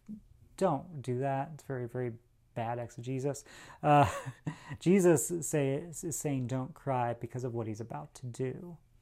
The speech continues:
Verse fourteen, Je-, he went up and touched the stretcher that they were carrying this boy on,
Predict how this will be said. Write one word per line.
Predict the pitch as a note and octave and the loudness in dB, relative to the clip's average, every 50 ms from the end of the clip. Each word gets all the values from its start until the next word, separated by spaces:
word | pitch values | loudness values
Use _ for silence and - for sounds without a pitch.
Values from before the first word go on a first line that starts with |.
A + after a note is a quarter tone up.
| _ _ _ _ _ _ _ _ _ _ - - - | _ _ _ _ _ _ _ _ _ _ -10 -2 0
Verse | C3 - - | 0 2 4
fourteen, | - B2+ A#2+ - - D3 C#3+ B2+ B2 C3+ B2 _ _ _ _ _ _ _ _ _ _ _ _ _ _ _ - _ - - - - | 4 2 2 2 2 0 0 0 -2 -4 -10 _ _ _ _ _ _ _ _ _ _ _ _ _ _ _ -20 _ -20 -20 -14 -8
Je-, | - B2+ C#3 - _ _ _ _ | -6 -6 -6 -8 _ _ _ _
he | - C3+ | 2 6
went | B2+ C3 E3 F3 E3 | 10 12 12 12 12
up | C3+ C3 - - - - _ _ _ _ _ - _ - - - _ - | 10 6 4 -2 -20 -20 _ _ _ _ _ -20 _ -20 -20 -18 _ -2
and | C#3+ C3+ C3+ C#3 C3+ - - | 0 2 2 2 0 -2 -6
touched | - - - - - E3+ F3 E3+ - - - - - - - - - _ _ - - | -10 -8 0 8 10 10 10 10 4 -6 -10 -10 -14 -16 -18 -20 -20 _ _ -8 -6
the | C#3 | -6
stretcher | - - - - D#3+ D3+ D3 - - D#3 D#3+ E3 D#3+ | -4 -4 -2 0 0 0 0 0 -6 -8 -6 -6 -6
that | D3+ D#3 D3 | -6 -8 -4
they | - D3 | -2 -2
were | C#3 C#3 | -2 -2
carrying | C3+ - - D3+ C#3+ C#3 C3 B2+ B2 B2+ B2+ | -4 -4 -4 -2 -2 -2 -2 -4 -4 -4 -6
this | B2 A#2+ - | -6 -8 -10
boy | - - C3+ B2+ B2+ A#2+ B2+ F3 | -6 -4 -2 -2 -2 -2 -4 -6
on, | F3 E3+ F3+ F#3 F3+ D#3+ | -8 -8 -8 -8 -8 -10